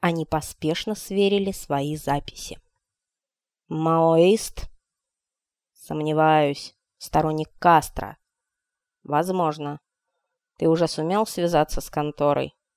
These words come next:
"Нет. Что-то забарахлила техника". "Может, специально вывели из строя?" "Не исключено. Маоисты?"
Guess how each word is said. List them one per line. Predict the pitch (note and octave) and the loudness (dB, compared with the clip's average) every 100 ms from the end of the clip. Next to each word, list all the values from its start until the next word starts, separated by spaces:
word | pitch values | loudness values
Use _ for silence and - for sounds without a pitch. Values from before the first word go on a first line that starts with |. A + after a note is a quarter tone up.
| _ _ _ _ _ _ _ | _ _ _ _ _ _ _
"Нет. | E3 C#3+ - - _ _ _ _ | -4 -2 -4 -14 _ _ _ _
Что-то | - - D3 D3 | -20 -4 -4 -2
забарахлила | D3 D3 C#3+ - D#3 D3+ | -2 2 0 0 0 0
техника". | - D3 - E3 - - _ _ _ _ _ _ _ _ _ _ - | 0 -4 -4 -8 -14 -16 _ _ _ _ _ _ _ _ _ _ -10
"Может, | D#3 D3 C#3 - - _ | -8 -6 -8 -12 -18 _
специально | - - D3 - D3+ E3+ E3 | -18 -12 -6 2 4 4 0
вывели | D3+ D3+ D3 C#3+ | 0 2 2 0
из | D3 - | -2 -6
строя?" | - D3+ D3 C3+ C#3+ _ _ _ _ _ _ _ _ - | -6 0 0 0 -4 _ _ _ _ _ _ _ _ -14
"Не | D#3+ D3+ D3+ | -6 -4 -4
исключено. | - E3 E3+ - F#3+ D#3+ D3+ - - _ _ _ _ _ | -2 -4 -2 -4 -4 -4 -4 -8 -18 _ _ _ _ _
Маоисты?" | E3+ D#3 D#3 D#3 D#3+ F3+ B3 - - | -8 -2 2 4 6 4 2 -2 -6